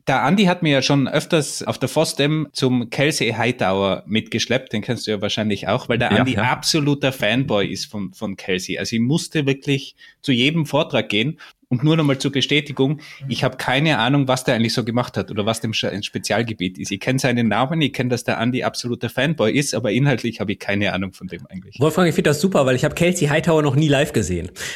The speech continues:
Speaker 3: Also verwechselst du grad den Namen, find ich super. <laughs> Aber ich find das klasse, dass du den Namen kennst.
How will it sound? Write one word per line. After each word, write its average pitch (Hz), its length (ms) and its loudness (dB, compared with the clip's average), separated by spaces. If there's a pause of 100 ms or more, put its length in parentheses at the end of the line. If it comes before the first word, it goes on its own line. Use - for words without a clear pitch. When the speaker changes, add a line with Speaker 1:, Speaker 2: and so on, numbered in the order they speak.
Speaker 3:
Also 131 200 2
verwechselst 147 480 2
du 139 60 4
grad 139 240 2
den 131 80 4
Namen, 139 520 2
find 165 180 4
ich 151 100 2
super. 180 400 4 (560)
<laughs> - 560 2
Aber 233 300 6
ich 214 120 6
find 240 120 4
das 226 160 4
klasse, 226 280 4
dass 196 120 6
du 208 80 4
den 170 160 6
Namen 175 440 4
kennst. - 540 2